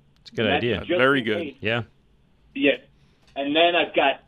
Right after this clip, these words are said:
Speaker 2: uh, in the glove compartment, and John, we've talked about this before, I've got a, a, a dollar poncho and two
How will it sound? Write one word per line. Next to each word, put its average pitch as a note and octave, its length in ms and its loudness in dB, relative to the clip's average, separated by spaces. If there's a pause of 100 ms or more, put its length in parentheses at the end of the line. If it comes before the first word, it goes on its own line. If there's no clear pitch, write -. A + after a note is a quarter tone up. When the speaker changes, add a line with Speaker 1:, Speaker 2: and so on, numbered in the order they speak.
Speaker 2:
uh, A#2+ 320 0
in E3+ 140 0
the F#3 60 -2
glove D#3+ 320 4
compartment, C3+ 640 -2
and G#2+ 160 -12
John, C#3 340 0
we've C3 200 -10
talked B2+ 240 -6
about A#2 260 -6
this A#2 180 -16
before, B2 460 -2 (320)
I've A#2 180 -6
got C3+ 220 4
a, G#2+ 400 -2
a, G#2+ 220 -8 (160)
a G#2+ 80 -10
dollar D3+ 440 2
poncho E3 760 0
and A2 200 -10
two - 100 -16